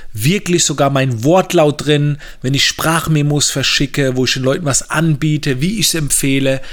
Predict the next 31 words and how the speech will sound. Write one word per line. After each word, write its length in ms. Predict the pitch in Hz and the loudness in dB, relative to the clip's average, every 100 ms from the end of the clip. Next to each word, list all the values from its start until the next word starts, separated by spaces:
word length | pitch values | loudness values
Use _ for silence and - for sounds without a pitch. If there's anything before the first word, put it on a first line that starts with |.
| - - | -8 -2
Es 260 | - - | 0 2
wird 300 | 170 202 - - - | 2 0 -2 -12 -12
wirklich 680 | 104 139 185 180 165 - - | -2 0 2 2 0 0 0
alles 400 | 160 180 156 - | 2 2 2 0
offengelegt 600 | 151 165 147 139 151 147 | 0 0 0 0 0 -2
und 160 | 151 | -8
verraten 460 | - 113 117 127 135 | -6 -2 0 0 -2
und 60 | 117 | -2
es 100 | - | -2
funktioniert. 560 | 123 - 120 110 - - - - - - - - | -2 -2 -4 -6 -10 -18 -20 -20 -18 -18 -12 -4
Ich 140 | - | 0
weiß, 220 | 127 160 | 2 4
dass 160 | - 170 | 2 0
es 120 | 160 | 0
funktioniert, 600 | 180 160 165 156 160 165 - - - | 0 0 2 4 4 2 -6 -16 -10
weil 80 | |
ich 60 | 110 | -4
es 20 | |
nicht 140 | 135 - | -4 -2
nur 100 | 120 | -2
bei 100 | 117 | -2
mir 120 | 101 | 0
selbst 340 | - 131 143 | 0 2 0
getestet 420 | - - 131 - 120 | -2 0 0 0 -4
habe, 140 | 117 | -4
sondern 220 | - 107 | -4 -4
bei 100 | 95 | -6
hundert 540 | - - 156 139 - - | -6 -2 0 0 -2 -4
anderen 420 | 113 110 110 117 | -4 -4 -4 -6
auch. 360 | - 101 - - - - - - - | -6 -6 -8 -12 -14 -14 -18 -16 -2
So, 200 | 147 110 | 0 0